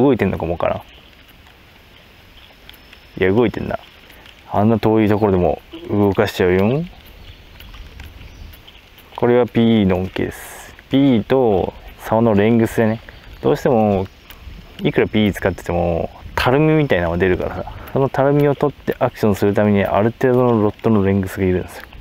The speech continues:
これが単純に操作性重視で、短い竿を使っちゃうとちょっと難しい。こう、めっちゃ大きく動かさないといけなくなっちゃうから大変なのよね。遠近中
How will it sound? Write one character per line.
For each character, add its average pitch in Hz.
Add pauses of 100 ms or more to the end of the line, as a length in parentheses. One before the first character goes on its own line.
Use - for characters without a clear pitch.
こ 143
れ 147
が 147
単 143
純 143
に 135
操 135
作 -
性 131
重 123
視 -
で、 87 (200)
短 107
い 101
竿 92
を 90
使 -
っ 92
ち -
ゃ 95
う 92
と 95
ち -
ょ -
っ -
と 98
難 85
し -
い。 -
こ - (840)
う、 123
め 113
っ -
ち -
ゃ -
大 151
き -
く -
動 101
か -
さ 104
な 90
い 87
と 95
い 87
け 92
な 92
く 98
な 95
っ -
ち -
ゃ -
う -
か -
ら 117 (140)
大 101
変 98
な 87
の -
よ -
ね。 - (280)
遠 127
近 101
中 95